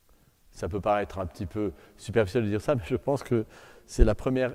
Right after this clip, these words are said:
étape à prendre, ce silence extérieur. Deuxième étape, pour nous qui avons la foi, c'est en posant cet acte de foi, de nous mettre en présence de Dieu.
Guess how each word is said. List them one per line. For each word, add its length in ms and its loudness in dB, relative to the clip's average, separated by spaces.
étape 420 -8
à 120 -6
prendre, 320 -6
ce 140 -6
silence 360 -8
extérieur. 440 -14
Deuxième 320 2
étape, 420 4
pour 160 -2
nous 140 2
qui 120 -4
avons 140 -4
la 120 -10
foi, 440 -4
c'est 460 0
en 140 2
posant 340 2
cet 180 -8
acte 200 -6
de 120 -4
foi, 460 -2
de 160 -4
nous 120 2
mettre 280 -2
en 100 -2
présence 400 -4
de 100 -8
Dieu. 240 -12